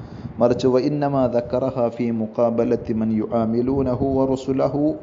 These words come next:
ബിമിസ്ലിഹ. ഇതേപോലെ അള്ളാഹുവിനോടോ അവൻ്റെ ദൂതന്മാരോടോ ചെയ്ത ആളുകൾക്ക് പ്രതിക്രിയയായി അവരോട് നേരിടുമ്പോൾ അവരോടുള്ള ആ ഒരു പ്രതികാരത്തിൻ്റെ ഭാഗമായിട്ടാണ്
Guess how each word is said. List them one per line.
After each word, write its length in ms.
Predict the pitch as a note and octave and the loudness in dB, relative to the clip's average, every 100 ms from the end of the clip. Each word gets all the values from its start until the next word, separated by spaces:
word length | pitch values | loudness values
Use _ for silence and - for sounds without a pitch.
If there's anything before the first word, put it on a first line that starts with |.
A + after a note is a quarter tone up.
| - - | -12 -6
ബിമിസ്ലിഹ. 640 | A2+ B2 B2+ - A2 A2 G2 - - - - - - - - - A2+ | -4 -2 -2 -2 -2 0 -2 -4 -10 -18 -20 -20 -16 -16 -16 -8 0
ഇതേപോലെ 640 | A2+ C#3+ D#3 D#3+ D#3 D#3 - - | 4 4 4 2 2 0 -2 -4
അള്ളാഹുവിനോടോ 840 | A#2+ A#2 C3 C#3+ C#3+ D3 C#3+ D3 D#3 | -2 2 2 0 -2 -2 -2 -2 -2
അവൻ്റെ 300 | B2 B2 B2+ | -2 -2 -2
ദൂതന്മാരോടോ 880 | B2 A#2+ A#2+ C3 C3 B2+ B2+ B2+ C3 C#3+ - - - - - - - - - | 0 0 0 0 0 2 2 2 2 0 -2 -10 -18 -20 -20 -20 -20 -20 -8
ചെയ്ത 420 | - B2+ C#3+ E3+ | 0 2 2 2
ആളുകൾക്ക് 1200 | F3+ - C3 C3 C3+ C3+ C3+ C3+ - C#3 C#3 - - - | 0 0 0 2 0 0 -2 -4 -2 0 0 -2 -8 -4
പ്രതിക്രിയയായി 880 | B2 C#3+ - D#3+ D#3+ D3 A#2+ A2 | -2 -2 -4 0 2 4 4 2
അവരോട് 580 | G#2 G#2+ C3+ E3 F3+ F3+ | 2 2 2 2 2 2
നേരിടുമ്പോൾ 640 | D#3 C3+ C3 B2 A2+ A2+ A2+ | 0 0 0 -2 0 0 0
അവരോടുള്ള 580 | A2 C3 E3+ E3 D#3 D3 - - | 0 0 0 0 0 0 0 0
ആ 240 | B2+ C3 | 2 4
ഒരു 360 | A2+ B2 C3 C3 B2+ | 2 2 4 2 0
പ്രതികാരത്തിൻ്റെ 960 | A#2+ A#2+ A#2+ C3 B2+ A#2+ A#2 A2+ A#2 A2+ | -2 0 2 2 0 -2 -2 0 0 0
ഭാഗമായിട്ടാണ് 1000 | G#2 A2 A2+ A#2+ A2+ G#2 G#2 G#2 G2 A2 | 0 2 2 0 0 -2 -2 -2 -2 -2